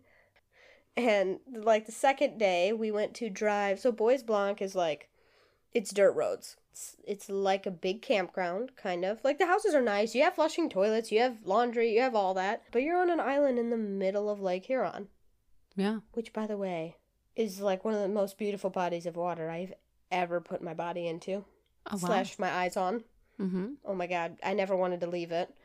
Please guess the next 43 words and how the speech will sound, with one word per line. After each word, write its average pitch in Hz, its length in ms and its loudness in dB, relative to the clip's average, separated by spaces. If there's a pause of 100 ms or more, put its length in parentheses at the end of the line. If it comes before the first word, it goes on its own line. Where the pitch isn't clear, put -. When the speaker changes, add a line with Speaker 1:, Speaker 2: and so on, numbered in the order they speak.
(280)
Speaker 1:
If 214 140 -2
I 269 100 6
could 302 160 2
retire 254 320 2
on 226 120 0
Lake 208 180 0
Huron, 214 480 0
I'd 185 140 -4
be 170 120 -6
happy. - 400 -10 (560)
Speaker 2:
What 170 120 2
was 185 120 0
particularly 160 540 -4
nice 143 280 -4
about 131 220 -4
it? 127 100 -12 (160)
Speaker 1:
Uh, 220 240 2
well, 226 500 2
it's 202 420 -4 (920)
bright, 208 340 0 (100)
beautiful 208 480 -4
turquoise. 190 560 -2
You 208 100 -6
can 220 200 -2
see, 208 340 -2
like, 370 320 4
Speaker 2:
What? - 200 -14
Speaker 1:
fifty 190 880 -4
feet - 400 -8
down 190 400 -2
until 180 240 -2
it 123 80 -12
gets - 200 -8
really, 175 220 -2
really 180 240 -4
deep 208 220 -8
when 190 100 -4
you 180 80 -8
hit 175 140 -6
the 165 80 -6
drop-offs, 180 500 -4
obviously. 214 540 0
Speaker 2:
Uh-huh. 208 140 -2